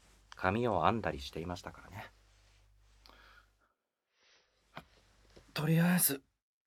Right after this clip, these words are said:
昨日の夜から今朝までのことをまとめてみましたが、今のこの状況は把握できましたか？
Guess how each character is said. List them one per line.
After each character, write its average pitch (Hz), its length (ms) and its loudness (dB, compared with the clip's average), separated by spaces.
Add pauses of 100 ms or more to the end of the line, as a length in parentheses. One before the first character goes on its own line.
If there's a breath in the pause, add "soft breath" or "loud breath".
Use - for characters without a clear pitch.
(220)
昨 - 120 -8
日 165 80 6
の 180 340 10
夜 180 180 8
か 170 120 6
ら 143 80 8
今 139 160 2
朝 175 160 6
ま 156 120 6
で 139 80 4
の 127 140 4
こ 123 120 0
と 123 280 4
を 95 40 0
ま 90 160 -2
と 123 100 -4
め 135 120 0
て 139 140 2
み 135 120 2
ま 139 120 0
し - 80 -10
た 123 100 -2
が、 95 260 0 (1500 soft breath)
今 120 280 0
の 98 120 -6
こ 95 140 -12
の 104 100 -6
状 107 220 -12
況 107 180 -14
は 104 240 -14 (300)
把 101 280 -2
握 107 140 -10
で 107 100 -6
き 107 120 -14
ま 110 100 -8
し - 80 -12
た 98 120 -14
か？ 117 220 -12